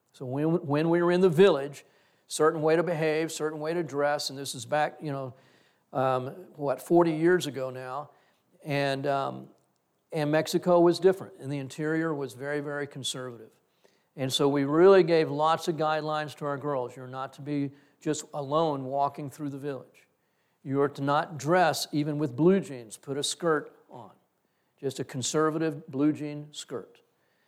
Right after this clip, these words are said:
And have one of the guys with you. One girl, um, didn't hear any of that. She wa-, didn't go through our orientation, and she walked up in the town square with a tight red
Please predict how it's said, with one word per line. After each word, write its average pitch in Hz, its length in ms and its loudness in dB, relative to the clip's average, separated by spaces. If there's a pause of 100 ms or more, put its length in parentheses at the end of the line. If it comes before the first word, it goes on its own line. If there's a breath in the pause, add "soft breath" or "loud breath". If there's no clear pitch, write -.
(300)
And 135 360 -2
have 156 360 0
one 175 160 4
of 180 40 4
the 185 60 4
guys 175 600 2
with 165 320 2
you. 110 120 -16 (1080)
One 151 280 4
girl, 165 640 4 (600)
um, 143 380 0
didn't 175 220 4
hear 220 260 6
any 220 220 4
of 151 100 0
that. 117 220 -8 (160)
She - 160 -8
wa-, 139 160 0
didn't 156 300 -4
go 160 160 6
through 170 260 4
our 160 140 6
orientation, 160 760 -2
and 120 100 -20
she 135 340 -6 (320 soft breath)
walked 160 420 4
up 165 200 4
in 156 80 -6
the 135 80 -8
town 151 400 -6
square 147 640 -4 (380 soft breath)
with 139 160 -6
a 135 80 -4
tight 170 500 -6 (340)
red 143 520 -4